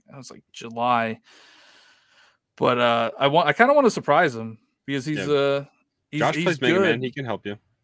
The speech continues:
Speaker 1: Yeah, he's, he's good. Like, he's good, and I, I need help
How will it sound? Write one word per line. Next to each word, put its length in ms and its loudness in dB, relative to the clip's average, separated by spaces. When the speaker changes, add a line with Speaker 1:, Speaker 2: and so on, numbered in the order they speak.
Speaker 1:
Yeah, 180 -2
he's, 280 -6
he's 280 -12
good. 340 0
Like, 120 -8
he's 200 -8
good, 380 -2
and 180 -6
I, 340 -2
I 100 -4
need 220 -6
help 380 -2